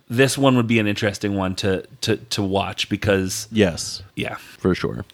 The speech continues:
Speaker 2: All right. Well, folks, thank you so much. We've got socials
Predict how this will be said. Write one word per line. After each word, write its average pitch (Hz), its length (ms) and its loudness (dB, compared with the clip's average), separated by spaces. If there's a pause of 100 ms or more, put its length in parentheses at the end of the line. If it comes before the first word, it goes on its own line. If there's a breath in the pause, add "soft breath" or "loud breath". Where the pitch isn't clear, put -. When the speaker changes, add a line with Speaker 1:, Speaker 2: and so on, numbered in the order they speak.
(100)
Speaker 2:
All 185 160 2
right. 196 240 4
Well, 185 260 2
folks, - 460 0
thank 233 340 2
you 220 380 0
so 208 220 2
much. 196 240 0
We've 185 160 2
got 170 320 2 (120)
socials 147 680 2